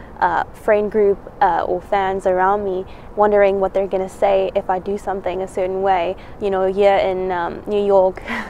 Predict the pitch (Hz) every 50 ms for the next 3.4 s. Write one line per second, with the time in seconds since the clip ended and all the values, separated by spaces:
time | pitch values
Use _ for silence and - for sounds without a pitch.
0 | 208 226 - - - - - - - - - 220 196 - - - 277 - - 240
1 | 220 - 220 - 214 202 - - 226 190 - 208 - - 196 202 196 - 202 202
2 | 202 196 202 190 196 196 196 196 190 185 185 190 196 196 - - - 208 202 -
3 | 214 202 202 196 185 180 185